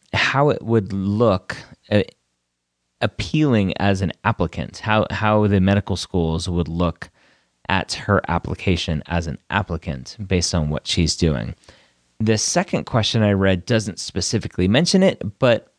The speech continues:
that's probably at the heart of the question is, "What is gonna make me a better applicant?" And the answer to these is both the same. Don't do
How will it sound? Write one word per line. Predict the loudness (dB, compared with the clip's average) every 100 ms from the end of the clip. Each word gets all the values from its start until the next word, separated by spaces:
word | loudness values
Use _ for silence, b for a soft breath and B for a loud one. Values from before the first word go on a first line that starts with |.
| _ _ -10 -2
that's | 0 -2
probably | -12 -6 0 0 2 2 2
at | -2 0
the | -2
heart | 0 2 2 2
of | -2 0
the | -6
question | 0 0 2 -2
is, | -4 -2
"What | 2 4 2
is | 0 -2
gonna | 2 2
make | 4 2 0
me | 0 0 -4
a |
better | -2 0 -2
applicant?" | -4 -6 -6 -10 -12 -14 _ _ _ _ _ _ _ _ _ _ _
And | 0 2
the | 2 2
answer | 0 2 0
to | 0 2
these | 4 4 2 0
is | -4
both | 0 0 0
the | -2
same. | 0 4 4 2 -2 -14 _ -10 -8 -6
Don't | 0 2 4 0 -4 -10 -8 -6 -8 -2
do | 2 4 4 2 0